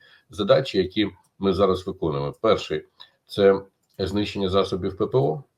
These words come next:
і це, другий — це знищення, е, е, всієї нафтаної, нафтаної, нафтової промисловості Росії. І третій — це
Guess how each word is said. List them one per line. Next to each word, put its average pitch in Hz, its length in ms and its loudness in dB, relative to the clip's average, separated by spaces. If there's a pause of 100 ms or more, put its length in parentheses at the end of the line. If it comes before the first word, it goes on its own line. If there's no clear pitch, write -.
(640)
і 92 120 -2
це, 92 540 -4
другий — 95 600 0
це 95 160 -2
знищення, 95 720 0 (100)
е, - 60 -2
е, 92 480 0
всієї 95 580 0
нафтаної, 95 880 -2
нафтаної, 101 800 -2
нафтової 101 720 0
промисловості 98 960 0 (400)
Росії. 90 540 -2 (920)
І 98 260 0
третій — 131 680 0
це 120 380 6